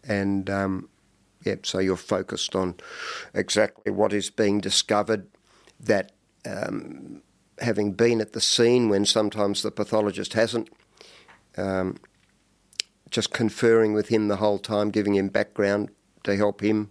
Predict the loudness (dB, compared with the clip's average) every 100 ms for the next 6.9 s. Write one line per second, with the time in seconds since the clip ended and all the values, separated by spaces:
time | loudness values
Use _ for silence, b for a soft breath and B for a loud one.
0 | -8 -8 -2 -2 0 -2 0 0 0 -4
1 | B B B B B B -10 -6 -4 -6
2 | -8 -12 -4 -2 -2 -4 0 2 2 0
3 | -2 0 2 0 -2 B B B B B
4 | -2 0 2 0 0 0 2 0 0 -2
5 | 0 2 2 2 -2 -4 -6 -2 4 6
6 | 6 6 4 0 -4 -8 -8 -8 -10